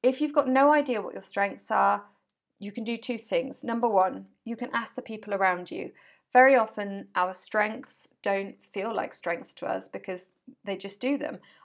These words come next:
I had no idea that other people didn't have as many ideas as I have. I thought everybody had them. And actually to discover that that is a talent and that's an innate strength was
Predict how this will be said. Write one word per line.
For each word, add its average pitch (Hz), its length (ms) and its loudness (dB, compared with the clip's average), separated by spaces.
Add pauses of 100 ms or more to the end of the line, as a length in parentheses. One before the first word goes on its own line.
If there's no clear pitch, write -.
I 233 120 8
had 247 200 2
no 233 220 -2
idea 196 380 -2
that 269 120 0
other 202 160 -4
people 196 400 -8
didn't 220 220 -8
have 175 540 -6
as 190 120 -10
many 180 260 -8
ideas 170 640 -4
as 196 100 -4
I 175 140 0
have. - 400 -8 (320)
I 208 140 2
thought 214 200 -4
everybody 190 420 -6
had - 260 -12
them. - 240 -8 (400)
And 196 120 -2
actually 196 380 -4
to 196 120 -10
discover 208 440 -2
that - 120 -10
that 190 160 2
is 185 80 -12
a 180 40 -12
talent 247 460 4
and 196 100 -8
that's - 220 -8
an 170 60 -10
innate 175 320 -6
strength 233 600 0
was 180 560 -8